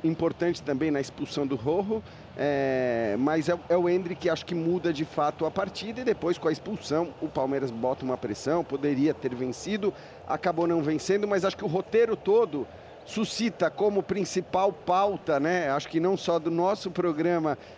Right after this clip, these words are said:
mas de provavelmente todos os programas que, que a gente vai ver a respeito da partida, essa discussão.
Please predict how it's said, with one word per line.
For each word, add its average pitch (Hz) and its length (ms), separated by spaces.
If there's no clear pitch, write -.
mas 160 200
de 165 120
provavelmente 185 680
todos 196 220
os 208 80
programas 175 720
que, 151 240
que 156 120
a 151 80
gente 143 240
vai 143 200
ver 156 140
a - 20
respeito 151 520
da 143 140
partida, 175 480
essa 214 260
discussão. 202 540